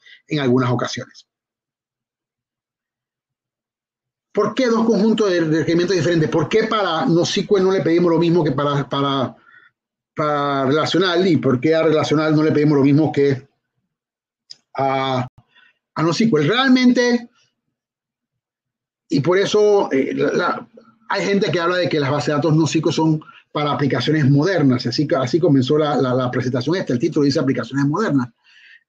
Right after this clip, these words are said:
Eh, bueno, eso no lo inventé yo, eso, eso la gente lo dice. Eh, no significa que, que, que una cosa sea más nueva y que otra sea más vieja, pero sí tiene que ver con el hecho de que las bases de datos nosql de hoy, obviamente no son un DBase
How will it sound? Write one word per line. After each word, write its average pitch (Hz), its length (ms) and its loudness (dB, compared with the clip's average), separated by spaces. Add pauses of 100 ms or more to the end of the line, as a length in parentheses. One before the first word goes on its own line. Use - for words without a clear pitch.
Eh, 156 460 0
bueno, 160 220 2
eso 151 140 0
no 175 80 4
lo 180 40 4
inventé 156 380 2
yo, 185 120 2
eso, 147 240 0
eso 156 160 0
la 160 100 2
gente 151 280 0
lo 156 80 2
dice. 170 320 -2 (480)
Eh, 143 180 2
no 151 200 2
significa 165 520 -2
que, 143 220 0
que, 143 240 -2
que 139 100 -2
una 156 200 0
cosa 160 200 0
sea 160 200 0
más 156 200 0
nueva 156 320 2
y 139 60 2
que 139 100 0
otra 143 220 0
sea 135 140 -2
más 139 160 2
vieja, 151 340 2 (920)
pero 190 280 0
sí 180 200 -2
tiene 175 220 0
que 160 100 0
ver 147 100 0
con 160 180 0
el 139 100 0
hecho 170 160 -2
de 147 80 -2
que 139 140 0
las 131 140 0
bases 143 180 -4
de 160 60 -2
datos 185 260 -2
nosql 196 640 0
de 175 80 2
hoy, 156 340 2
obviamente 156 400 0
no 156 120 -2
son 156 160 0
un 156 120 2
DBase 143 540 0